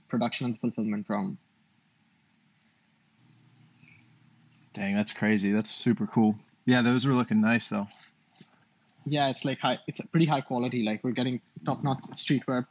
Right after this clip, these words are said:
Speaker 1: quality printed on, so the blanks are really good. And the, the printing should also be pretty nice on it.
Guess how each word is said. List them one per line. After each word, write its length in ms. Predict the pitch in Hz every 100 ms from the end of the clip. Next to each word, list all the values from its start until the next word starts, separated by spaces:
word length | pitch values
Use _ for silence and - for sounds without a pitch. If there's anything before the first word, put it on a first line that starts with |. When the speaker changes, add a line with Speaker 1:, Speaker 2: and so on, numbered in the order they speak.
| _
Speaker 1:
quality 340 | 131 123 139
printed 320 | - 139 139
on, 220 | 135 151 160
so 100 | 127
the 40 | 135
blanks 320 | 123 120 -
are 60 |
really 180 | 131 123
good. 260 | 127 123 131 - _ _ _ _ _ - -
And 480 | 127 120 117 117 - _ -
the, 140 | 123 - _ _ - - - _ _ _ 147
the 120 | 135
printing 380 | - 147 151 143
should 140 | 139
also 240 | 127 123
be 100 | 123
pretty 200 | 117 123
nice 220 | 117 113 113
on 140 | 107
it. 140 | 101